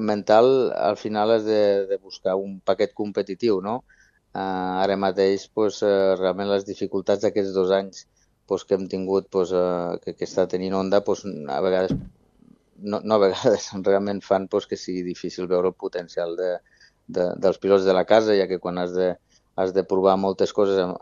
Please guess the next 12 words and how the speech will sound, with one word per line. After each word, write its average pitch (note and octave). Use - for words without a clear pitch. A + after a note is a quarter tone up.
a -
més, G2
durant F#2
els F#2+
Gran G2
Premis, G#2
no, F2+
no F2+
és -
fàcil, C3+
però, G#2+
bueno, F2+